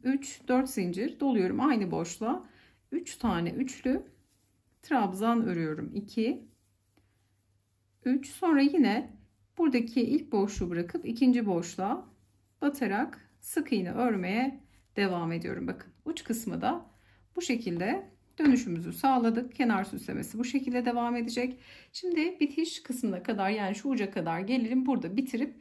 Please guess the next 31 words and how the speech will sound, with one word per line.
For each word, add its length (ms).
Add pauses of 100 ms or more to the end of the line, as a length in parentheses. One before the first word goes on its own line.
(280)
parçamızı 640
tamamlayalım. 640
Bakın 240
buradaki 460
son 300
noktaya 360
geldik. 520
Yine 200
sık 260
iğne 260
dört 220
zincir, 380
üç 200
tane 300
üçlü 320
trabzanı 500
ördükten 500
sonra 520 (320)
son 320
artık 420
üç 160
zincirlik 540
boşluğa 440
batıp 340 (360)
kaydırmamızı 680
yapıp 360
bir 180
tane 280
zincir 320
çektikten 640
sonra 520